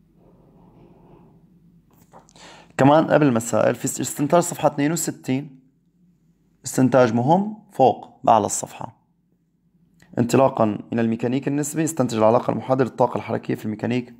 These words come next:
الكلاسيكي." اللي خايف من المسائل، المسألة إذا رح تجيك، رح تجيك نفسها من الكتاب بالحرف.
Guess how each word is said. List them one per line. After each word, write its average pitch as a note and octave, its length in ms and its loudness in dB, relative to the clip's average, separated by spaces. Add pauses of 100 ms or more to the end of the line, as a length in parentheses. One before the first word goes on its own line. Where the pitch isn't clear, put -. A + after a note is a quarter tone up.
(440)
الكلاسيكي." A#2+ 600 0 (320)
اللي C3+ 100 6
خايف A3+ 360 6
من G3 60 0
المسائل، D#3 680 -2 (1700)
المسألة E3 360 6
إذا D3+ 120 4
رح D3 100 2
تجيك، D3 280 0
رح A#2+ 60 -6
تجيك C#3 240 2
نفسها C#3+ 240 2
من A2+ 100 2
الكتاب G#2 360 0
بالحرف. - 540 -2